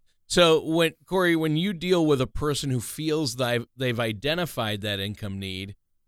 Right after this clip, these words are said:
and in addition, they feel they've been diligent about saving and creating a nest egg,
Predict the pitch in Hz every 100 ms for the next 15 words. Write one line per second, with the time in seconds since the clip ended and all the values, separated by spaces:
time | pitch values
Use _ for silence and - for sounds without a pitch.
0 | _ _ 139 156 185 170 147 131 143 151
1 | 143 131 123 131 127 135 139 143 160 139
2 | 135 135 127 135 139 143 - - 117 110
3 | 110 127 123 110 120 120 117 113 110 135
4 | - - 120 107